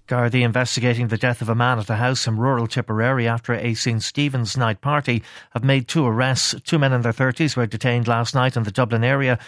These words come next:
and transferred for questioning to a Garda station in County Tipperary. The death at a house in the Kilcross happened in the early hours of the morning following a combined Saint Stephen's Day birthday celebration.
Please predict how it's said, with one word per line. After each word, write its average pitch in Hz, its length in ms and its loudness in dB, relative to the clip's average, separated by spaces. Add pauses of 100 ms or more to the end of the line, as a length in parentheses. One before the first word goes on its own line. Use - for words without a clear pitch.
(280)
and 101 100 -6
transferred 135 520 0
for 120 100 -8
questioning 135 460 2
to 123 160 0
a 117 40 0
Garda 131 320 -2
station 127 380 0
in 131 80 2
County 120 300 -2
Tipperary. 139 600 0 (460)
The 107 80 -12
death 123 320 -2
at 113 100 0
a 104 60 0
house 123 320 0
in 117 80 0
the 107 80 -4
Kilcross 139 800 0
happened 135 420 0
in 127 180 0
the 120 220 0
early 127 240 0
hours 131 340 0
of 113 80 -2
the 117 80 0
morning 131 320 2
following 131 380 0
a 113 60 -2
combined 127 580 0
Saint 117 180 -2
Stephen's 117 440 -2
Day 127 240 0
birthday 139 400 -2
celebration. 127 720 0